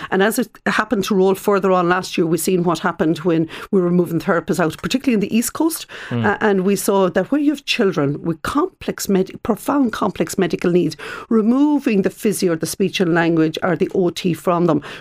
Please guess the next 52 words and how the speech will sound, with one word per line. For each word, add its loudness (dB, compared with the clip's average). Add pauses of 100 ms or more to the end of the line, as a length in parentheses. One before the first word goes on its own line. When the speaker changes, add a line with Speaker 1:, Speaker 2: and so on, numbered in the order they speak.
Speaker 1:
was 0
leaving 2
them 4
with 2
no 4
resource 0
whatsoever. 0 (100)
Speaker 2:
Mm. -6
Speaker 1:
So 0
we 2
actually, 2 (180)
last -2
year, 2
last -2
May, 2
we 0
paused -2
it. -6 (340)
But -2
prior 0
to -4
that 2
pause, 2 (120)
other 2
schools, 0
the -2
therapists -2
had 0
been 2
removed. 2 (220)
And -2
we 2
Speaker 2:
Mm. 0
Speaker 1:
talk 0
about 0
Cork, -4 (420)
Speaker 2:
Um, 0
Speaker 1:
for 0
example. -4
Speaker 2:
Sure. -2 (220)
Uh, 2
you, 2
you 2
mentioned, 2
by 2
the 2
way, 2
just -2
in 0
passing -2
there, 0
ninety-one, 0